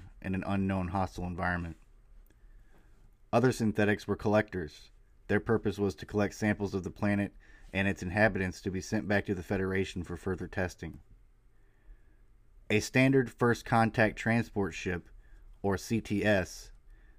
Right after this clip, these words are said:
housed a hundred synthetic humans, each with specific skill sets in order to do one of three things. First, establish communication with intelligent life. Second,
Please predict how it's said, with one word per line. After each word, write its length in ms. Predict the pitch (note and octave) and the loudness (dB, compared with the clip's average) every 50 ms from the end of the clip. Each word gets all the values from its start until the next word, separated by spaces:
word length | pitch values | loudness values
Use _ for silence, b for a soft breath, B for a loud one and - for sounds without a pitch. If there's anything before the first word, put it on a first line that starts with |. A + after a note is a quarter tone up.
| - - | -20 -6
housed 360 | - - A#2 A2+ A2 G#2 G2 - | 4 6 8 8 8 6 2 0
a 100 | G#2 F#2+ | -2 0
hundred 320 | G#2 A#2 A#2+ A#2+ A2+ - | 2 2 2 0 -2 -2
synthetic 420 | - B2 G#2+ - A#2 A2+ G#2+ G#2 | -2 -2 0 2 4 4 4 2
humans, 640 | - - - A2 G#2 G2 F2 F2 D#2+ - - - - - - - - - - - - - - | 0 -2 -2 0 0 0 0 -4 -6 -12 -18 -20 -20 -20 -20 -20 -20 -20 -20 -20 -20 -6 -2
each 280 | - A#2 A2+ - - | 0 0 0 -2 -2
with 120 | A#2 A2 - | -2 -2 -2
specific 520 | - - G#2+ G#2 - - A2 G#2+ G#2+ - | -2 -6 -6 -6 -4 -4 -4 -4 -6 -8
skill 260 | - - - B2+ A2+ | -10 -2 2 2 2
sets 340 | G#2+ - - G#2 G2+ F#2+ - | 2 2 0 -2 -2 -2 -4
in 120 | - G2 G#2 | -4 -2 -2
order 200 | G#2 G2 G2+ F#2 | 0 0 -2 -2
to 120 | F#2 G#2+ | -4 -4
do 180 | F2 G2+ G2+ G2+ | -2 0 0 0
one 240 | G2 G2 G#2+ G#2+ | 2 2 2 2
of 140 | G#2+ G2 - | 2 0 -2
three 240 | - G#2+ A2 A2 G#2 | -2 0 0 0 2
things. 520 | - A2 G#2+ G2 F2+ E2+ D#2+ - - - - - - - - - b b b b b b b b b b b b b b | 2 0 0 0 0 -2 -6 -10 -16 -20 -20 -20 -20 -20 -20 -20 b b b b b b b b b b b b b b
First, 500 | - - A#2 G#2+ G2 F2+ - - - - - - - - _ _ - - _ _ _ | -2 2 2 2 2 2 -2 -10 -18 -20 -20 -20 -20 -20 _ _ -20 -20 _ _ _
establish 480 | G#2+ G#2 - - A#2+ A#2+ A#2+ B2 A#2+ - | -4 -2 4 6 6 6 6 4 2 0
communication 720 | - A#2+ A#2 A#2 A2+ G#2+ - A#2 A2 G#2+ - - A2 G#2 | 0 2 2 2 2 2 2 2 2 2 2 0 0 0
with 120 | G2+ F#2+ - | 0 0 -2
intelligent 520 | G2+ F#2 A2+ G#2 G2+ G#2 F2+ G2+ F#2+ E2+ | -2 -2 0 2 2 2 2 0 -4 -2
life. 400 | G2 F#2+ F2+ F#2 - - - - - - - - _ - - - - - - _ _ _ - _ - - | 0 -2 -2 -2 -4 -12 -20 -20 -20 -20 -20 -20 _ -20 -20 -20 -20 -20 -20 _ _ _ -20 _ -20 -20
Second, 480 | - - - B2+ A2+ - - F2 - | -18 -2 4 4 4 4 2 -2 -6